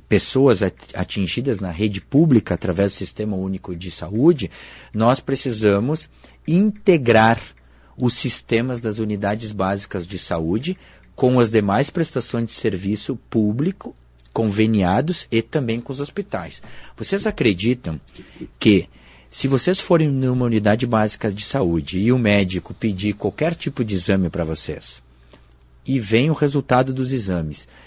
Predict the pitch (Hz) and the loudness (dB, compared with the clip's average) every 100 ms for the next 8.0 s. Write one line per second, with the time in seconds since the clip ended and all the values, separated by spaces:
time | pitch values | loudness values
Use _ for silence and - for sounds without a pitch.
0 | - - - 117 113 110 - 127 143 - | -20 -20 -6 0 2 0 0 0 0 -2
1 | - 127 123 120 127 - 165 131 98 107 | -4 -2 0 -2 -2 -2 -2 -2 0 0
2 | 90 90 127 160 175 175 165 185 117 - | 0 -2 0 2 2 4 4 4 2 2
3 | 101 98 - 92 82 82 78 78 107 117 | 2 2 0 -2 -2 -4 -6 -6 -2 -2
4 | 110 104 - - - 117 123 120 - 110 | -2 -4 -6 -20 -8 -2 0 0 -2 -4
5 | - 123 156 - _ - _ _ - 117 | 0 2 0 -6 _ -20 _ _ -16 -2
6 | 120 170 180 151 - 123 - 117 139 135 | 2 4 4 0 -2 -6 -2 0 0 -2
7 | 139 156 190 113 98 - 101 90 90 - | -2 -4 -2 -2 -2 -4 -6 -6 -6 -14